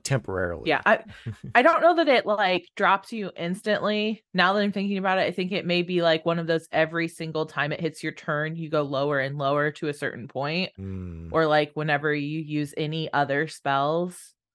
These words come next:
Speaker 2: um, it drops you. But there is a big consequence to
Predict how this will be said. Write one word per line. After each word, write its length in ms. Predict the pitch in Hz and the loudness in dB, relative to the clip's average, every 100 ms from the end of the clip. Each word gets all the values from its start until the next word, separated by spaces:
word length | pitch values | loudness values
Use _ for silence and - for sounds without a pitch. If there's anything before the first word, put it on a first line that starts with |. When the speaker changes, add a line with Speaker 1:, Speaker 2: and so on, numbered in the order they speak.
| _ _ _ _ _ | _ _ _ _ _
Speaker 2:
um, 240 | 175 175 180 | 0 0 0
it 180 | 190 | -4
drops 340 | - 196 196 - | 4 4 4 0
you. 380 | 220 208 220 202 _ _ - | -2 -2 -4 -8 _ _ 0
But 320 | 175 165 147 | 6 6 4
there 220 | 156 175 175 | 2 4 4
is 300 | 170 165 - | 2 -2 -6
a 160 | 156 | -6
big 420 | 156 147 160 160 151 | -6 0 2 2 0
consequence 800 | 143 135 135 - 127 110 - - | -2 -2 -4 -6 -6 -6 -12 -16
to 440 | - 135 127 117 | -10 -8 -6 -8